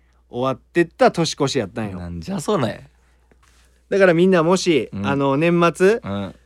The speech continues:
Speaker 1: 志摩市に行くことがあったらね、
Speaker 2: 行くことないねん。
Speaker 1: あの、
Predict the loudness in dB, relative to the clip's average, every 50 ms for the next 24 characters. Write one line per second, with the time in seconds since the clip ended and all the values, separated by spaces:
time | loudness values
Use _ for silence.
0 | _ _ -10 -4 0 2 2 2 2 0 0 0 0 0 -2 -4 -4 -4 -2 -2
1 | -2 -2 -2 -4 -6 -4 -4 -2 -2 0 -2 -2 -4 -4 -6 _ _ _ _ _
2 | -14 -12 -10 -8 -6 -4 -2 0 0 0 -2 -4 -4 -6 -6 -8 -8 -10 -12 -16